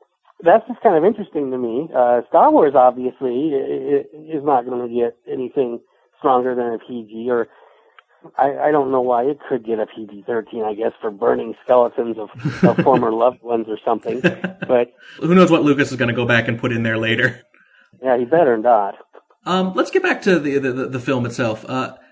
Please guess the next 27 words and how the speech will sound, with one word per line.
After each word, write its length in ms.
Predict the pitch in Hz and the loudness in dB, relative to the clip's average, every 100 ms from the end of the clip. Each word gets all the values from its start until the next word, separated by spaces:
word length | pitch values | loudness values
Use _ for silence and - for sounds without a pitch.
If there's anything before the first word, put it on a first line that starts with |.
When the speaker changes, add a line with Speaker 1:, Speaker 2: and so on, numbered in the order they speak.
| _ | _
Speaker 2:
well, 100 | 165 | -2
first 220 | - 285 | 0 2
of 60 | 139 | 2
all, 200 | 117 117 | 0 0
you 100 | 160 | -2
said 120 | 196 | -2
you 60 | 175 | -2
saw 140 | 170 | -4
it 60 | 131 | -4
twenty-five 400 | 160 139 123 120 | -4 -2 -4 -4
times 280 | 127 113 117 | -4 -4 -6
in 60 | |
the 80 | 107 | -8
theaters. 520 | 131 123 104 104 - - | -4 -4 -4 -6 -14 -6
How 160 | 160 | -4
many 140 | 247 240 | -2 -2
times 240 | 190 170 | -2 -2
have 100 | 151 | -4
you 40 | 139 | -6
seen 200 | 156 135 | -4 -2
it 160 | 120 - | -2 -4
altogether? 520 | 120 120 113 110 104 | -6 -4 -2 -2 -2
I 60 | 110 | -2
imagine 360 | 139 170 131 | 0 0 -2
you've 120 | 117 | -4
lost 240 | 117 107 - | -4 -6 -8
count. 220 | 135 | -10